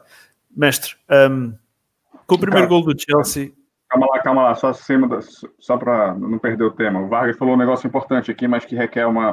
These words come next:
Speaker 2: uma, a última,
Speaker 1: O quê?
Speaker 2: coloca aí no, o último, o último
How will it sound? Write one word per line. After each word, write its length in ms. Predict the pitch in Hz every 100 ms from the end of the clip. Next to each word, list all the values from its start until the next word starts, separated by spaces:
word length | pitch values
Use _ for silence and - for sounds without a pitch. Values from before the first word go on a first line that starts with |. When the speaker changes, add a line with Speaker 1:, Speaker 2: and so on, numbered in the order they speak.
| -
Speaker 2:
uma, 360 | 98 90 87 _ -
a 60 |
última, 420 | 117 127 117 98 -
Speaker 1:
O 80 | 135
quê? 140 | 143
Speaker 2:
coloca 180 | 113 104
aí 80 | 101
no, 180 | 92 85 _ _ _ _ _ -
o 60 | 139
último, 300 | 151 143 120
o 20 |
último 540 | 143 151 135 113 -